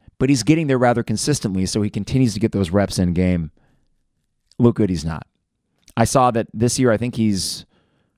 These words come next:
okay, he's hit sixty percent. Is it six for ten, or maybe it's three for five?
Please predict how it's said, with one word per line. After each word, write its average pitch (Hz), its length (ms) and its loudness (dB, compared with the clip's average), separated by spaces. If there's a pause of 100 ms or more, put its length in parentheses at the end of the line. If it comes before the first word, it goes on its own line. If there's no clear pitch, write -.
(140)
okay, 104 200 -4
he's 87 100 -2
hit 110 140 0
sixty - 260 -4
percent. 127 380 -2
Is 98 100 -2
it 95 60 -4
six - 240 -4
for 139 120 -6
ten, 160 440 -2
or 110 160 0
maybe 113 240 2
it's - 120 -4
three 127 220 -4
for 110 140 -6
five? 98 520 0